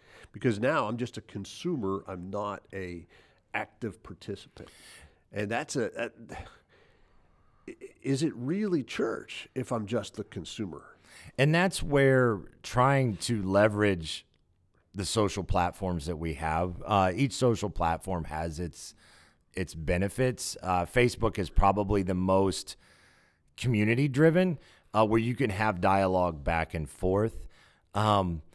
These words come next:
Speaker 2: but I've definitely have seen communities, uh, Discord's another one, where relationships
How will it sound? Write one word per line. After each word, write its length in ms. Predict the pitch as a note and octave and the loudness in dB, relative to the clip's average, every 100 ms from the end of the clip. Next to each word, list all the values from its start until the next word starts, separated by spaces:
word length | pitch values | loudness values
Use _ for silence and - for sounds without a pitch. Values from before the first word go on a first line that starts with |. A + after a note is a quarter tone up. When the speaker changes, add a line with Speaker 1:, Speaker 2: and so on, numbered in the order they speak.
| _ _ | _ _
Speaker 2:
but 100 | A#2 | 6
I've 160 | A#2+ G#2 | 6 6
definitely 560 | C3+ E3 D#3+ C3+ A2 | 6 6 2 2 0
have 240 | F2 G2 D#2+ | 0 -2 -4
seen 360 | - A2+ A2+ | -4 -2 -2
communities, 760 | F#2 F#2+ G2 G#2+ G2 F2+ D#2 - | -4 -2 0 0 0 -2 -2 -4
uh, 100 | F2+ | -4
Discord's 540 | E2 G2+ F#2 - F#2+ D#2+ | 0 -2 -2 -2 -2 -2
another 320 | E2+ F2+ F#2 | 0 2 2
one, 260 | F2+ E2 D#2 - _ _ _ _ _ - | 2 0 -4 -12 _ _ _ _ _ -14
where 260 | G#2 A2+ | 4 4
relationships 1080 | A2 G#2+ A2 A#2 - G#2 - G#2+ - - - | 6 6 6 4 2 -4 -2 -2 -2 -10 -12